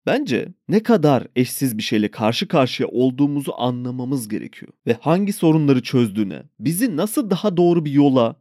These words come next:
belki biraz mecburi, belki biraz teşvik ederek soktuğuna dikkatlice bakmamız gerekiyor. Şu ana kadar karşılaştığımız her türlü takas aracı ve varlık çeşitlerinin en önemli özelliklerini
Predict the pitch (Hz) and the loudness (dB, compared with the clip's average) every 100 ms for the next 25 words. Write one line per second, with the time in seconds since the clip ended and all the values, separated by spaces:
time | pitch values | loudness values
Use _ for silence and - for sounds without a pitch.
0 | _ 165 160 170 165 156 139 123 123 104 | _ -4 -4 -6 0 0 2 0 0 0
1 | 110 - - - 107 107 117 127 117 - | -6 -6 -12 -4 -4 -2 0 0 0 -4
2 | 117 - 110 120 110 107 - - 135 _ | -8 -8 -4 0 0 -2 -8 -4 -4 _
3 | - 117 110 107 135 _ - 156 _ 190 | -6 -4 -4 -6 -8 _ -10 -10 _ -4
4 | 185 120 131 - 117 120 104 98 85 - | -4 0 -4 -2 -4 -4 -4 -8 -10 -14
5 | - _ _ _ - 381 427 311 - 107 | -20 _ _ _ -6 -4 -4 -4 -2 -2
6 | 127 - 180 175 202 185 - 175 165 - | -4 0 0 0 -4 -4 -2 -2 -2 -6
7 | - 233 - 151 - 139 175 98 - - | -6 -4 0 -2 -2 -6 -4 -6 -8 -14
8 | - _ 113 110 98 107 139 - 143 - | -18 _ 2 2 4 2 2 2 -4 -4
9 | - 110 98 95 107 147 185 240 233 196 | -4 -4 -4 -8 -4 0 0 0 -2 -4
10 | 139 143 120 117 104 - 95 87 87 | 0 0 2 2 2 -4 -10 -8 -10